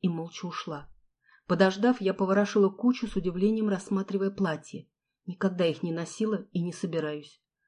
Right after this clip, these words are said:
Так, платья и юбки прочь. Нашла рубашку в клетку, почти как у меня, и в раздумьях уставилась на свою. Нельзя же ее просто выбросить.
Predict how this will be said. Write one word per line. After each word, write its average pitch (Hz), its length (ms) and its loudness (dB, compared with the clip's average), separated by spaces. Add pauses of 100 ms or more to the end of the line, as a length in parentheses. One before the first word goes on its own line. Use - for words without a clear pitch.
(320)
Так, - 440 -4
платья 196 400 0
и 208 40 4
юбки 185 340 -2
прочь. 160 440 -4 (500)
Нашла 170 320 -6
рубашку 160 400 -2
в - 60 -20
клетку, 208 340 2
почти - 280 -6
как 160 180 -4
у 165 60 -2
меня, 156 340 -4 (240)
и 185 80 -6
в 165 80 -6
раздумьях 185 600 0
уставилась 175 580 -6
на 180 80 0
свою. 160 500 -10 (480)
Нельзя 156 400 0
же 202 100 4
ее 180 140 2
просто 165 340 -6
выбросить. 160 500 -4